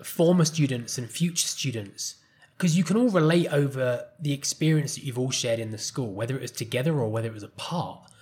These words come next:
People wanna be able to share that experience. They wanna hear about your time in that community as well. And I've had the opportunity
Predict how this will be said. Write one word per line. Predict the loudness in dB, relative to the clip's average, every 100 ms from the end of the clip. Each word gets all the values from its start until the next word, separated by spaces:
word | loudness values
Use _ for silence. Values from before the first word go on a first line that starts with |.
| -20 -20 -20 -20 -6
People | 0 4 6
wanna | 6 6 8
be |
able | 4 4
to | 0
share | 2 2
that | 0 -4
experience. | -8 -6 -6 -6 -2
They |
wanna | 2 4
hear | 4 4
about | 4 4 0 2
your | 4 6
time | 4 0 -2 -6 -12 -20 _ _ -8
in | -6 -4
that | -6
community | -6 -4 -4 -4 -6
as | -6
well. | -2 0 0
And | 0
I've | 0
had | 0 -2
the | -2
opportunity | -4 -4 -4 -2 -2 -4 -6